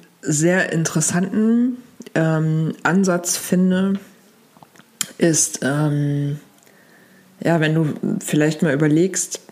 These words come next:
was ist eigentlich ein Wettkampf am Ende des Tages? Ähm, ein Wettkampf ist, wenn man's mal ganz nüchtern <laughs> betrachtet, ähm, nichts anderes als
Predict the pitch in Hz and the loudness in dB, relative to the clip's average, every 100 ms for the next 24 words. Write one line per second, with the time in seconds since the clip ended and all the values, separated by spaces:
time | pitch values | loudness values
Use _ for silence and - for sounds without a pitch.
0 | - - 170 170 - 208 - - 123 135 | -10 -2 0 2 0 0 -4 -4 -2 0
1 | 156 143 - - 143 147 139 127 - - | -2 -4 -6 -4 0 2 2 0 -2 -8
2 | - 117 123 120 - - 127 127 127 131 | -4 -2 0 -4 -8 -4 -2 2 2 2
3 | 127 - - 131 - - - - - - | 0 -2 -2 -2 0 0 -2 -4 -10 -20
4 | - - - 139 139 139 139 139 143 - | -20 -20 -6 -2 0 0 0 -2 -4 -8
5 | _ _ 139 151 143 - - 185 190 - | _ _ 0 2 0 0 0 2 2 0
6 | - 170 - - - - - - - - | 0 2 0 -4 -8 -14 -20 -18 -20 -4
7 | 135 151 151 - 151 127 165 202 185 208 | 0 0 0 0 0 2 0 2 2 2
8 | 240 - 143 139 - - - - - - | 0 -2 -2 -2 -4 -2 0 0 -4 -4
9 | - 262 - - - - - - - - | -2 -4 -4 -16 -14 -14 -14 -16 -20 -8
10 | - 147 147 147 147 - 160 208 - - | -2 0 2 0 0 0 2 2 0 -4
11 | - 147 185 190 190 185 - - 139 135 | -2 0 2 2 2 0 -2 0 2 0
12 | - | -4